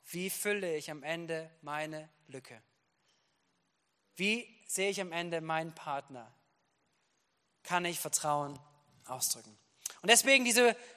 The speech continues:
diese Be-, Botschaft hat diesen einen Punkt. Diese Predigt hat diesen einen Punkt, nämlich dieses, behalte dein Grundverliebtsein für deinen Partner.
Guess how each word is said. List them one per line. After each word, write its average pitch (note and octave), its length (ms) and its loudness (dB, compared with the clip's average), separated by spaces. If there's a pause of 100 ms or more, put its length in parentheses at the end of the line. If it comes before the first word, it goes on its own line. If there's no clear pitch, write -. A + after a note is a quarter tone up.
diese G#3 180 6
Be-, B3+ 240 8
Botschaft B3+ 560 8
hat A#3+ 120 6
diesen A#3+ 140 2
einen B3+ 280 8
Punkt. G3 440 0 (560)
Diese G3+ 160 -4
Predigt A#3+ 240 2
hat A3+ 80 4
diesen A3+ 160 -4
einen B3+ 300 4
Punkt, G3 440 -2 (300)
nämlich G#3 200 -2
dieses, G#3 460 -2 (380)
behalte A3 840 4 (140)
dein B3+ 500 4 (140)
Grundverliebtsein F3 1500 6 (340)
für F#3 240 -4
deinen D3+ 300 0
Partner. B2 500 -4